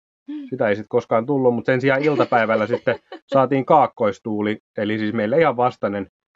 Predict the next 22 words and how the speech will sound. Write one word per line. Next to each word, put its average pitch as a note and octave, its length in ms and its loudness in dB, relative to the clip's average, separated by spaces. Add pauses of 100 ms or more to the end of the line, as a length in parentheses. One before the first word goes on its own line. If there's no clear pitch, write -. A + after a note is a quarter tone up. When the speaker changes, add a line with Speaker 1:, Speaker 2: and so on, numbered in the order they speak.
(280)
Speaker 2:
Ja A2+ 80 -4
käytännössä, A#2+ 440 2
kun A2+ 80 -10
se B2+ 240 2
ranni-, C#3 420 2
kun A#2+ 80 -14
se B2+ 80 -4
tuli B2+ 140 -2
niinku D#3+ 180 2
rannikkoa C#3 560 2
pitkin B2 340 -2
se - 60 -4
tuuli, D3 340 -2
ja B2 60 4
me A#2+ 100 2
oltiin A2+ 200 -4
menossa G#2+ 260 -4
rannikkoa G2+ 400 -6
pitkin F#2+ 280 -12
toiseen F#2+ 320 -4
suuntaan, F#2 340 -12
niin G2 100 -10